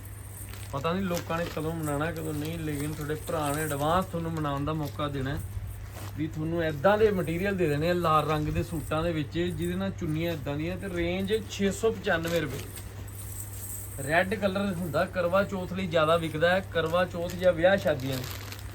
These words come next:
ਛੇ ਸੌ ਪਚਾਨਵੇਂ ਰੁਪਏ ਦੀ ਰੇਂਜ 'ਚ ਵਾਈਸੇ ਵਰਸਾ ਕੰਬੀਨੇਸ਼ਨ ਹੈ।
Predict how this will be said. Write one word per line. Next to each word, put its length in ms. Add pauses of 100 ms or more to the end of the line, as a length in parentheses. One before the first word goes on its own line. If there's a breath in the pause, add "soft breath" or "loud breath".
(280)
ਛੇ 160
ਸੌ 180
ਪਚਾਨਵੇਂ 540
ਰੁਪਏ 180
ਦੀ 140
ਰੇਂਜ 260
'ਚ 100
ਵਾਈਸੇ 360
ਵਰਸਾ 320
ਕੰਬੀਨੇਸ਼ਨ 640
ਹੈ। 200